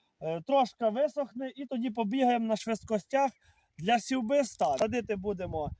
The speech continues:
е, ранні сорта, тому що там я ніколи не садив, але наскільки я знаю, з кількома не общався, пізні сорта довго доходять, тобто можна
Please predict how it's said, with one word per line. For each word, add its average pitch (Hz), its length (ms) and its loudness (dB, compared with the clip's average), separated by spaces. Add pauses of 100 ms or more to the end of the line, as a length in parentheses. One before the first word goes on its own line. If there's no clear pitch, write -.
(240)
е, 156 260 0
ранні 285 380 2
сорта, 262 440 -2
тому 226 300 -4
що 196 500 0 (120)
там 185 300 0 (200)
я 196 140 -4
ніколи 220 360 0
не 202 120 0
садив, 226 400 0
але 180 340 2
наскільки 190 440 -8
я 202 140 0
знаю, 190 420 -4
з - 80 -20
кількома 202 440 -4
не 185 100 -6
общався, 233 480 -6 (400)
пізні 262 300 0
сорта 226 380 0
довго 202 400 4
доходять, 226 540 -2 (400)
тобто 214 280 -2
можна 220 500 0